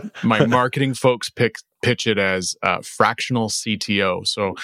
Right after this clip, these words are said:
Speaker 2: what that means is I do consulting for technical teams to help them improve both their technical chops and their processes for producing higher quality code. So this next article just sings to me. It's by a gentleman named Tim Hopper, and it's called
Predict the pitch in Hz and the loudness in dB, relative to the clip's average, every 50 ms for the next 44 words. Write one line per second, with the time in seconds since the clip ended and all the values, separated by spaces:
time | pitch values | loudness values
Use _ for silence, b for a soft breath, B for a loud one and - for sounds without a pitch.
0 | B B B B B - 123 - 131 123 110 120 120 117 113 113 104 107 104 92 | B B B B B 0 2 2 2 0 2 0 -2 -2 -2 -2 0 -2 0 0
1 | 107 104 98 - - 104 95 - - 101 98 - 107 101 92 - - 92 - - | -2 -4 -4 -4 -4 -4 -4 -2 -2 -4 -2 -2 -2 -4 -2 -4 -4 -4 -2 -2
2 | 98 - - 98 90 - 98 - - 90 90 90 90 - - 92 92 92 - 95 | -4 -2 -2 -4 -6 -6 -6 -6 -4 -4 -4 -4 -4 -4 -2 -2 -2 -2 -2 -4
3 | 95 92 90 85 - - 95 95 95 95 90 - _ 95 95 92 - 110 - - | -4 -4 -4 -4 -4 -4 -2 -2 -2 -4 -6 -2 _ -2 -2 0 -2 -4 -2 -2
4 | - 175 - 160 147 156 143 - - 139 131 120 - - - - - 95 104 107 | -2 -2 -2 0 0 0 0 2 0 0 0 0 -2 -6 -8 -6 -4 -2 -2 0
5 | 110 107 107 110 98 101 98 95 98 - - - - 110 101 98 - 107 - - | 0 -2 -2 -2 -2 0 0 0 -2 -4 -4 -2 0 0 0 0 -4 -8 -8 -6
6 | 98 92 90 - - 127 - - 104 101 95 - - - 92 - 95 92 90 - | -6 -6 -6 -6 -6 -8 -6 -4 -4 -4 -4 -4 -6 -8 -4 -2 -2 -2 -2 -2
7 | - 92 98 98 92 90 - - 135 107 98 - B B B B B B B B | -2 -2 -2 -2 -4 -2 0 2 2 2 0 -6 B B B B B B B B
8 | B B B B - - - 110 110 120 117 110 131 131 135 135 135 - - - | B B B B -6 -4 -2 0 0 0 0 -2 0 0 2 2 0 0 -2 0
9 | 120 123 113 110 - 110 110 104 92 98 95 - - - - - - - 107 98 | 0 0 0 0 -2 -2 -4 -2 -2 -4 -4 -6 -6 -6 -6 -6 -4 -6 -6 -4
10 | 95 98 98 - - - 104 95 92 87 90 B B B B B B - - - | -4 -4 -4 -4 -6 -4 -4 -2 -2 -4 -6 B B B B B B -10 -2 0
11 | 110 104 104 104 127 127 131 131 120 117 113 110 104 - - - - - - 127 | 0 0 2 2 2 2 2 2 0 0 0 0 -2 -4 -6 -6 -2 0 0 0
12 | 123 - 151 151 151 - _ _ - 98 98 95 95 - - - - 113 104 104 | 2 2 0 0 0 -6 _ _ -2 -2 0 0 -2 -2 -4 -2 0 0 0 0
13 | 101 | -2